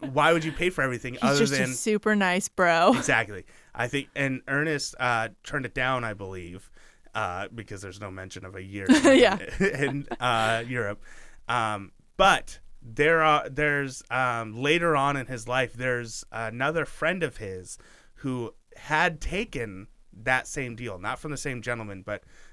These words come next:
Speaker 1: uh, taken the same deal and, um, became a, a good writer and wrote a novel. And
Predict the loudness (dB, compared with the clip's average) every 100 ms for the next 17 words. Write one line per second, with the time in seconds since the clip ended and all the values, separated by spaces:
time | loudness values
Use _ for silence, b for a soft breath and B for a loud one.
0 | b -4 -4 -2 -2 -2 -4 -6 -2 -2
1 | -4 -6 -6 -6 -8 -14 b b b b
2 | -8 -4 0 -2 -2 -8 -12 -16 -8 -4
3 | -4 -6 -8 -14 -20 -20 _ -20 -10 -6
4 | -4 -2 -2 -4 -8 -10 -6 -6 -6 -8
5 | -6 -6 -4 -4 -4 -6 -8 -10 -12 -12
6 | -8 -6 -6 -8 -8 -6 -6 -8 -12 -10
7 | -10 -10